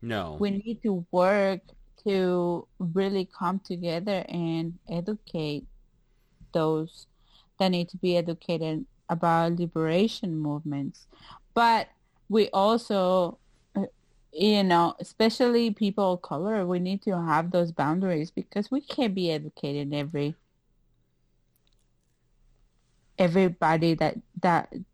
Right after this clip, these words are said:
Speaker 2: wants to just come and troll us.
Speaker 1: No, most definitely. And I think, you know, as, as a, as a white person, it's also good to understand how you can start having that conversation with somebody.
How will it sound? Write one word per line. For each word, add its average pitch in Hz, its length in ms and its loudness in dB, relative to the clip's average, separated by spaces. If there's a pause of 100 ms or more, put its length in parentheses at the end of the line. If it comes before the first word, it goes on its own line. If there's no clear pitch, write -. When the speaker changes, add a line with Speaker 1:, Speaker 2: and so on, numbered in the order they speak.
(340)
Speaker 2:
wants 175 300 0
to - 60 -16
just 170 200 -10
come 170 200 0
and 147 140 0
troll 151 320 0
us. 139 380 -4 (480)
Speaker 1:
No, 95 400 -6 (680)
most 131 220 -6
definitely. 90 380 -8
And 120 100 -4
I 156 60 -4
think, 131 360 -6
you 107 140 -8
know, 87 180 -6
as, 85 240 -12 (120)
as 90 160 -12
a, 87 240 -12
as 95 120 -12
a 95 60 -10
white 98 260 -10
person, 87 420 -10
it's 80 120 -16
also 90 260 -12
good 90 280 -12
to - 160 -16
understand 85 640 -12 (380)
how 104 220 -8
you 98 200 -10
can 82 220 -16
start - 420 -10
having 107 300 -8
that 123 160 -6
conversation 127 680 -10
with 131 120 -8
somebody. 131 480 -6